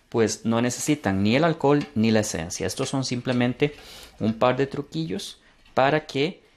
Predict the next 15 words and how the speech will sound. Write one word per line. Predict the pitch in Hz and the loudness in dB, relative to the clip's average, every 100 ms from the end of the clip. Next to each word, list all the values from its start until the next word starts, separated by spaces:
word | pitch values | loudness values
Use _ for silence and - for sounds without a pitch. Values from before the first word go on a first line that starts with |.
| _ | _
eh, | 190 98 95 87 90 | -8 -4 -4 -4 -6
mejoren | 98 101 101 104 120 | -4 0 2 2 2
la | 107 | -2
experiencia | - 95 90 92 - 113 | -4 -6 -4 -4 -4 -4
al | 95 | -4
usar | - 95 98 | -4 0 0
el, | 95 98 98 - _ _ - - - _ _ _ _ _ | 0 -2 -6 -14 _ _ -4 -4 -10 _ _ _ _ _
este | 101 - - 104 | -2 -2 0 -2
almidón. | - 101 117 170 175 - - - _ - - - - | 0 0 0 0 -4 -12 -20 -20 _ -20 -20 -18 -2
Ahora | 107 101 | 2 2
simplemente | 104 120 120 127 131 - | 2 0 2 4 2 2
lo | 165 | 2
vamos | 98 101 113 | 2 0 -2
a | 117 | -2
tomar | 165 165 202 | 0 0 -2